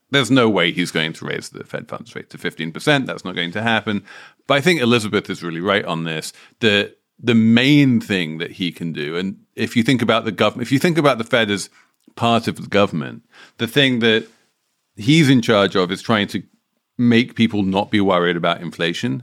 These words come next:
That was what Paul Volcker was in, was, was in charge of too. And the way he did that was by bringing down inflation.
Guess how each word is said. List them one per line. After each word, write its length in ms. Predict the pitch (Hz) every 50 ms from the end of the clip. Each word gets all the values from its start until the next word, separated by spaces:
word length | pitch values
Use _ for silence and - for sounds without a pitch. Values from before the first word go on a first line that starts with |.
| _
That 180 | - 147 151 147
was 180 | 151 143 110
what 280 | 117 117 120 123 123 -
Paul 240 | - 127 131 127 120
Volcker 320 | 113 135 156 151 - 127
was 160 | 113 104 -
in, 180 | 104 95 95 - -
was, 280 | - 113 107 95 87 -
was 160 | 113 98 87
in 80 | 101 92
charge 280 | - 104 98 98 95 104
of 140 | 95 87
too. 240 | - - 143 127 110 - - - -
And 120 | 131 131
the 60 | 131
way 200 | 127 131 131 127
he 160 | 113 123 147 147
did 220 | 110 123 110 -
that 160 | 98 95 113
was 100 | 113 110
by 140 | - - 101
bringing 280 | 87 98 98 90 92 90
down 200 | 92 85 85 87
inflation. 580 | 90 85 - 143 143 - - 117 107 104 -